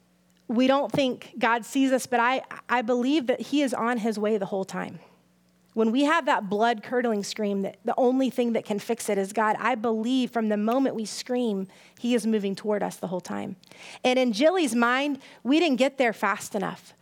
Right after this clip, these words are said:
But the minute it happened, we were moving towards her. We never stopped moving towards her. I believe that this morning when you woke up, God took a step toward you. I believe when you leave today, God's gonna take another step towards you. And tomorrow when you wake up, he's gonna continue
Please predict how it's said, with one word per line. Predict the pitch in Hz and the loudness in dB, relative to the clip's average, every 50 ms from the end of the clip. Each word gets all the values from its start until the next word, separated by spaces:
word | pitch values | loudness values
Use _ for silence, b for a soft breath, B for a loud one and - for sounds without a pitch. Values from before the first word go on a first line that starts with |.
| B B B | B B B
But | - 233 226 - - | 0 0 0 0 0
the | 233 233 233 | 0 2 2
minute | 226 233 262 302 311 311 285 | 4 4 6 6 4 4 4
it | 254 - | 2 0
happened, | - - 269 277 269 - - 240 220 | 0 0 0 0 0 0 -4 -4 -2
we | 233 254 262 | -2 0 0
were | 247 214 | 2 2
moving | 208 214 233 240 226 220 202 190 | 2 2 2 0 0 0 -2 -2
towards | 185 - 202 196 190 190 - | -2 -2 -2 -2 -2 -4 -8
her. | - - - - - _ _ _ _ | -12 -14 -14 -16 -20 _ _ _ _
We | 226 233 | 2 2
never | 233 226 240 262 240 233 220 | 4 4 2 2 0 -2 -4
stopped | - - - 240 220 214 - - - | -4 -2 0 0 0 0 -2 -4 -4
moving | 226 233 214 196 202 196 | -2 0 0 0 0 -2
towards | - - 208 202 208 196 - | -2 -2 -4 -4 -4 -4 -6
her. | - 196 175 185 - _ _ _ _ _ _ _ _ _ _ _ _ _ _ _ _ - B B B B B B B B B B | -8 -8 -8 -10 -12 _ _ _ _ _ _ _ _ _ _ _ _ _ _ _ _ -20 B B B B B B B B B B
I | - 226 254 | -2 -2 0
believe | 240 277 285 277 214 | 0 -2 -2 2 2
that | 254 226 | 2 2
this | 226 254 240 - | 2 0 0 0
morning | 254 262 262 269 262 247 | 0 2 2 2 2 0
when | 226 226 226 | 0 2 2
you | 233 240 233 | 2 2 4
woke | 220 214 208 - 269 | 4 4 4 2 0
up, | 269 - 208 | -2 -2 0
God | 202 196 202 196 196 | 0 0 0 -2 -2
took | - 190 - 185 | -8 -8 -8 -8
a | |
step | 170 - - 190 - - | -10 -6 -6 -6 -6 -6
toward | - - - - 170 - | -12 -12 -12 -12 -10 -10
you. | - - 180 170 - _ _ _ _ _ _ _ _ _ _ _ _ _ _ _ b b b b b b b | -12 -14 -14 -16 -18 _ _ _ _ _ _ _ _ _ _ _ _ _ _ _ b b b b b b b
I | 202 208 | -2 0
believe | 202 220 220 226 226 190 | 2 2 0 0 2 0
when | 214 220 220 | 0 0 2
you | 226 233 | 2 2
leave | 220 220 233 226 196 - | 2 2 0 0 -2 -2
today, | - 208 208 214 240 269 262 220 - - _ | 0 0 2 2 2 0 -2 -6 -10 -8 _
God's | - 190 202 214 208 | -2 -2 0 -2 -2
gonna | 226 220 214 | -2 -2 -2
take | 208 - 233 208 208 | -2 -4 -4 -4 -2
another | 196 196 196 208 208 185 | -2 0 0 0 -2 -4
step | - - - - | -4 -6 -6 -8
towards | - - 220 214 196 220 | -8 -6 -6 -6 -4 -2
you. | 214 | -2
And | 208 202 | -2 -2
tomorrow | 226 214 208 214 220 233 | -2 -2 0 0 0 0
when | 226 226 226 | 0 0 0
you | 226 220 | 0 0
wake | 214 208 208 - | 0 -2 0 -2
up, | 233 - | -4 -4
he's | - - 262 254 214 | -2 -2 -2 -2 0
gonna | 214 262 247 226 | 0 -2 -2 -2
continue | 226 - 220 220 - 240 247 240 233 220 214 214 | -2 -4 -4 -4 -2 -2 0 0 2 0 0 -2